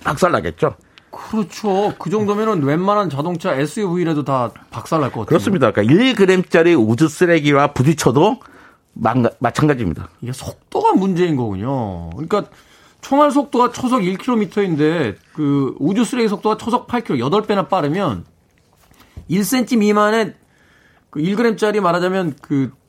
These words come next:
Speaker 2: 우주 쓰레기라고 해도 이게 거의 총알처럼 날아와, 총알보다 더 빨리 날아와서 박힌다는 거잖아요,
Speaker 1: 그렇죠.
Speaker 2: 사람한테.
Speaker 1: 뚫고 지나갑니다. 그러면서 다 부숴버립니다.
Speaker 2: 아. 아니,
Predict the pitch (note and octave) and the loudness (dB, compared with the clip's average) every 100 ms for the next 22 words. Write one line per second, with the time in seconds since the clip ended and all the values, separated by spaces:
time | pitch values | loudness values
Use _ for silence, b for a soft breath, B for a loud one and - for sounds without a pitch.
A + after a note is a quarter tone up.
0 | _ _ D3 F3+ F#3+ - G#3+ F#3+ E3+ G3 | _ _ -2 -2 -2 -2 -2 0 -2 -2
1 | C#3+ D3 - A3+ - - G4+ G4+ - E4 | -2 -2 -2 -2 -4 0 0 2 0 2
2 | A#3 F3+ F#3 - - C4+ C4+ A#3 - A#3 | 2 2 0 -4 -6 -2 -2 -2 -4 -2
3 | C#4+ - E3+ - C#4 C#4 G#3+ G3+ F3 - | -2 -2 -4 -2 0 2 2 2 -2 -8
4 | - - A3 F#3+ D3+ A2+ B2+ - B2+ D3+ | -10 -4 0 0 0 -2 -4 0 0 0
5 | G2+ F#2+ - - G3+ F3 C3 C3 A#2 F2 | -4 -8 -6 0 2 2 2 2 2 -4
6 | - - b - D3 D3 - C#3+ B2 C3 | -10 -16 b 0 2 2 0 -4 -2 -2
7 | A#2+ G#2 - - - _ B B B B | 0 0 -2 -10 -20 _ B B B B
8 | B _ _ _ - F#2 F#2+ F#2 F2 E2 | B _ _ _ -14 -8 -8 -8 -8 -10
9 | D#2+ D#2 D2 B B B B B B B | -10 -12 -16 B B B B B B B
10 | B B B B B B B B D3+ D#3+ | B B B B B B B B 0 0